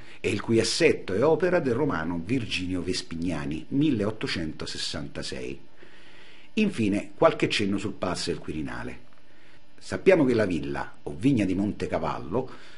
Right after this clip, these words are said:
alla fine del Quattrocento è proprietà del cardinale Oliviero Carafa di Napoli, che per disposizione testamentaria stabilirà l'inalienabilità della vigna.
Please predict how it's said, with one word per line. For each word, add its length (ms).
alla 160
fine 180
del 160
Quattrocento 720
è 60
proprietà 420
del 200
cardinale 680
Oliviero 840
Carafa 540
di 160
Napoli, 500
che 120
per 180
disposizione 720
testamentaria 1000
stabilirà 920
l'inalienabilità 1300
della 220
vigna. 440